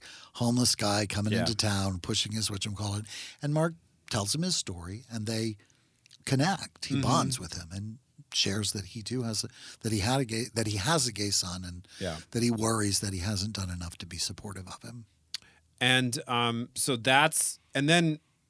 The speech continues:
Speaker 2: we see Mark Wahlberg walk into this big high school gym with this huge crowd, and he's nervous, and he's gonna speak, and I think, "Okay, this is the moment he's gonna let his guard
Speaker 1: Right.
Speaker 2: down."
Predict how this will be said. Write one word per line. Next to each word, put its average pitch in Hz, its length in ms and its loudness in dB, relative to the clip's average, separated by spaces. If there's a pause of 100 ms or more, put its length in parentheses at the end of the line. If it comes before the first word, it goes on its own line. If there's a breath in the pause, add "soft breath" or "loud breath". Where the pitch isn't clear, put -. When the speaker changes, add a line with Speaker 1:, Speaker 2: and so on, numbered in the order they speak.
(160)
Speaker 2:
we 135 180 0
see 170 300 4
Mark 170 260 4
Wahlberg 156 360 6
walk 127 240 4
into 123 140 -4
this 110 160 -4
big 117 560 4
high 156 200 6
school 160 340 2
gym 135 380 2
with 104 140 -4
this - 220 -2
huge 139 260 0
crowd, 127 420 4
and 101 120 -4
he's 107 200 -4
nervous, 120 560 2
and 117 160 -6
he's 123 140 -2
gonna 135 180 0
speak, 165 380 0
and 120 80 2
I 113 60 2
think, 117 180 -2
"Okay, 123 220 0
this 127 200 0
is 147 120 0
the 135 100 -4
moment 135 320 -2
he's 107 140 -4
gonna 110 160 -4
let 117 280 4
his 131 160 2
guard 139 280 8
Speaker 1:
Right. 110 80 10
Speaker 2:
down." 107 260 4